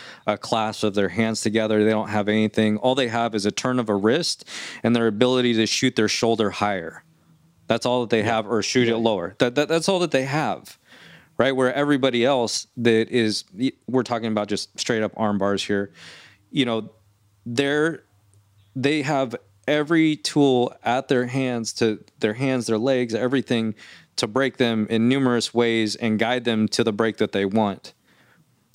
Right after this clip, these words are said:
Speaker 1: All right, so it's an un-, it's a completely unfair game. So, but if their hands are locked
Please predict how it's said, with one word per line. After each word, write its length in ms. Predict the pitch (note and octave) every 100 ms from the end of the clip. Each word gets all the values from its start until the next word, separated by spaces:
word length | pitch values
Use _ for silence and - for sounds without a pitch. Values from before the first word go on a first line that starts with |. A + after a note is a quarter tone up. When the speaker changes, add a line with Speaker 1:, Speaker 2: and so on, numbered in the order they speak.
| -
Speaker 1:
All 80 | A2
right, 220 | A2+ A2+
so 200 | - B2
it's 240 | A#2+ A#2
an 80 | A#2+
un-, 200 | A#2+ B2+ C3+
it's 180 | A#2+
a 40 | G#2+
completely 580 | - A2+ - D3+ B2 A2
unfair 380 | A2 A2 A2
game. 420 | G2 G2 E2+ A#2 A2 _ - - - -
So, 180 | - C#3
but 140 | C3
if 80 | A#2+
their 140 | A#2+ G#2+
hands 200 | B2 A2+
are 80 |
locked 540 | G2+ E3 B2+ A#2+ -